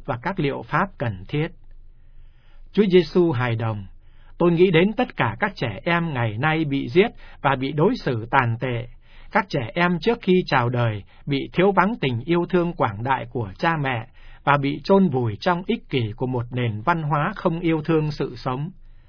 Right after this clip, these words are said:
Cũng như các trẻ em di tản vì chiến tranh và bách hại, bị lạm dụng khai thác bóc lột trước mắt chúng ta và trước sự thinh lặng đồng lõa của chúng ta. Các trẻ em bị tàn sát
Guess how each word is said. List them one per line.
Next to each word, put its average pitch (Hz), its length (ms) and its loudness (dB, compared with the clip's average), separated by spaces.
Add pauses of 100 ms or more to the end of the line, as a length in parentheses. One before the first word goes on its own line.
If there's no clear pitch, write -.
(400)
Cũng 208 180 4
như 202 140 10
các 196 220 0
trẻ 110 300 -4
em 185 220 2
di 190 180 6
tản 120 360 0
vì 117 240 -2
chiến 180 220 -2
tranh 175 300 0
và 117 300 -4
bách 190 160 -2
hại, 120 320 -4 (360)
bị 151 160 0
lạm 143 280 2
dụng 135 260 -2
khai 180 280 2
thác 220 280 -4
bóc 226 180 0
lột 123 340 -2
trước 202 220 0
mắt 196 220 0
chúng 196 240 -2
ta 151 280 2 (180)
và 147 120 4
trước 226 260 2
sự 151 300 -2
thinh 190 260 4
lặng 143 180 2
đồng 127 300 0
lõa 131 320 0
của 110 280 -4
chúng 185 240 -4
ta. 147 280 2 (680)
Các 202 180 2
trẻ 123 260 -2
em 170 260 0
bị 143 220 -4
tàn 117 260 -2
sát 165 280 0